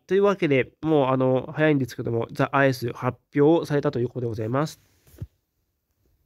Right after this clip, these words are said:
えー、マルティンさんも一緒です。アイスリンクに思う。二千二十四年には立川市にマオリンクができる。えー、神戸市に神戸リンクが建設される。うん、そうですよね。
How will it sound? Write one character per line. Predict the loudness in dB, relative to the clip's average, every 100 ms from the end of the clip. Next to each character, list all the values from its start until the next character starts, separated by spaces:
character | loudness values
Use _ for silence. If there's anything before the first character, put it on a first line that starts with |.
| _ _ _ _ -20 -18 -14 -14 0 6
え | 8 8
ー、 | 6
マ | 2
ル | 2
テ |
ィ | 0
ン | 2
さ | 2
ん | 2
も | 0
一 | -2
緒 | 0
で | 0
す。 | -2 _ _ -12 0
ア | 2
イ | 2
ス | 0
リ | 0
ン | 0
ク | 0
に | 0
思 | 2 2 2
う。 | 0
二 | -4
千 | 0 2 2
二 | 0
十 | -2
四 | 0
年 | 0 0 0
に |
は | -2 -2
立 | -8 -6
川 | -2 -2 0
市 | 0
に | 2
マ | 2 4
オ |
リ | 4
ン | 2
ク | -2 -4
が | -2
で | -4
き | 0
る。 | 0 -2 _ -20 -4
え | 2 2
ー、 |
神 | 4 4 4
戸 | 0
市 | -2
に | -4
神 | 0 2 4
戸 |
リ | 4 2
ン | 2
ク | 0
が | -2
建 | -2 -2 -2
設 | -4
さ | -2 0
れ | 2
る。 | 0 0
う | 0
ん、 | 2 2 0 -2
そ | 0
う | 0
で |
す | 0 -2
よ |
ね。 | 2 2